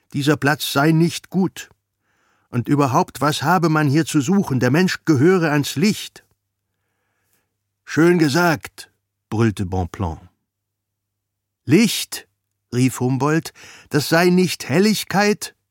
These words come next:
sondern Wissen.“ Er ging weiter.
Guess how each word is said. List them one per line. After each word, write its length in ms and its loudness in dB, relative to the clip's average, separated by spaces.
sondern 480 2
Wissen.“ 400 -2
Er 120 2
ging 220 0
weiter. 400 -6